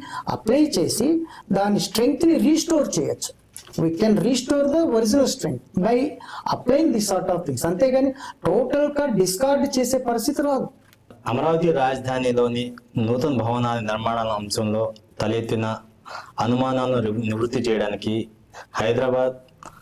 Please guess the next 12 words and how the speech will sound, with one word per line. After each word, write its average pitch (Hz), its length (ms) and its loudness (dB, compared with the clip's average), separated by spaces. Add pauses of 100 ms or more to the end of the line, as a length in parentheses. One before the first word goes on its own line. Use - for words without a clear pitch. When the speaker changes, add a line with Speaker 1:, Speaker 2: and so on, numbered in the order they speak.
(760)
Speaker 2:
చెన్నై 123 400 2
సంబంధించి 117 680 -2
ఐఐటి 123 360 0
ప్రత్యేక 120 340 0
బృందాలను 110 500 0
పిలిపించుకుని 107 680 -2
ఆంధ్రప్రదేశ్ 117 520 -2
ముఖ్యమంత్రి 107 520 -2
చంద్రబాబు 107 280 -2
నాయుడు 104 200 -2
గారు 165 240 0
ప్రత్యేకంగా 120 920 -2